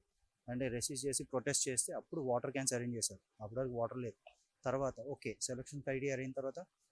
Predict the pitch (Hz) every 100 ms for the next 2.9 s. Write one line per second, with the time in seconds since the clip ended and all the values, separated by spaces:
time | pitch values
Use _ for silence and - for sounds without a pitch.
0 | _ - 143 156 151 156 156 147 131 151
1 | - 135 123 98 101 _ _ _ _ 120
2 | 123 123 135 135 127 117 - 120